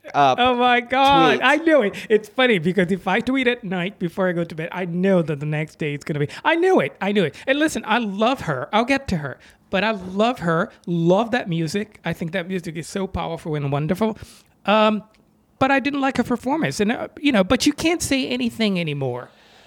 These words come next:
Speaker 2: without, like, I don't know.
Speaker 1: Yeah, this is actually a good segue into what, what we're going to talk about today. We are going to talk about our coverage of the, um, political fashion of the day. And,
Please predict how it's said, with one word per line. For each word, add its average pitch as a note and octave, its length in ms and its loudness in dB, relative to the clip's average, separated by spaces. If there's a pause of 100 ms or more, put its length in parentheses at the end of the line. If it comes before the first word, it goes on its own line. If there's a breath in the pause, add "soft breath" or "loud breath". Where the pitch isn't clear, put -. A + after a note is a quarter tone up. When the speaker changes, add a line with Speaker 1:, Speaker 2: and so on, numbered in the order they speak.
(120 soft breath)
Speaker 2:
without, G3+ 640 0 (500)
like, F3+ 380 -2
I G3+ 140 0
don't A3 160 2
know. C3 260 -4
Speaker 1:
Yeah, C#3+ 320 8
this A3 240 6
is G3+ 140 6
actually F3 320 6
a D3 40 4
good C#3+ 200 4
segue B2+ 440 4
into A#2+ 240 -2
what, B2 340 2
what C#3+ 280 4
we're B2 120 2
going A2 240 2
to G2 60 -12
talk G2+ 280 0
about G2 240 0
today. G2+ 240 0
We A2+ 160 0
are C#3+ 200 8
going D3 280 2
to - 100 -18
talk A#2+ 240 0
about G#2+ 420 0
our G#2+ 220 4
coverage B2 540 -2
of B2 480 2 (600 soft breath)
the, G#2+ 380 0
um, F#2 600 2
political A#2+ 360 2
fashion A2 460 2
of B2+ 140 -2
the C#3+ 100 0
day. F2+ 420 -2 (920 loud breath)
And, G#2 680 4